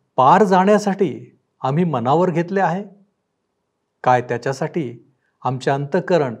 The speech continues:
निर्मळ, स्वच्छ आणि डागरहित असले पाहिजे, हे आम्ही जाणून आहोत? प्रियानो, देव संधी देतो. शौलाला राजपद मिळाले आणि ते काढूनही घेण्यात आले.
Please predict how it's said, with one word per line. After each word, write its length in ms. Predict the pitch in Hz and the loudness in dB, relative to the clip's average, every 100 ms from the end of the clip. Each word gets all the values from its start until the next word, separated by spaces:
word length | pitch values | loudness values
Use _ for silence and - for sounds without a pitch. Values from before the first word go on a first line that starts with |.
| - - | -18 -8
निर्मळ, 520 | 143 160 196 202 160 117 - - | 2 4 6 4 2 0 -8 -2
स्वच्छ 440 | 226 208 - - 160 120 - _ | 2 2 2 -2 -2 -4 -14 _
आणि 200 | - 139 | -4 -4
डागरहित 720 | 127 104 123 170 196 180 196 185 | -2 4 6 6 4 4 2 0
असले 280 | 147 165 | -2 -4
पाहिजे, 680 | 170 143 135 165 147 127 - - _ - | 0 2 2 2 -2 -2 -6 -18 _ -2
हे 40 | |
आम्ही 240 | 127 120 139 | -2 0 -2
जाणून 360 | 113 110 156 | -2 -2 -2
आहोत? 320 | 151 156 180 - _ _ _ _ _ _ _ _ _ - | 0 0 -2 -12 _ _ _ _ _ _ _ _ _ -10
प्रियानो, 440 | 120 127 131 139 | -4 -2 -2 -4
देव 200 | 117 135 | 0 -2
संधी 360 | 135 120 117 147 | -2 -6 -4 -4
देतो. 480 | 156 131 - - _ _ _ _ _ _ _ | -4 -6 -10 -16 _ _ _ _ _ _ _
शौलाला 600 | - 185 240 233 185 220 - - - | 6 8 8 8 8 6 -2 -18 -4
राजपद 520 | 123 170 175 202 196 | 2 2 4 2 2
मिळाले 560 | 143 131 185 175 117 170 - _ | 2 6 6 6 0 -6 -18 _
आणि 200 | 123 139 | -4 -2
ते 160 | 139 - | 0 -2
काढूनही 720 | 147 - 123 117 156 180 202 | -2 -2 0 2 2 2 0
घेण्यात 380 | 160 127 120 117 | -2 -4 -4 -6
आले. 160 | 104 | -8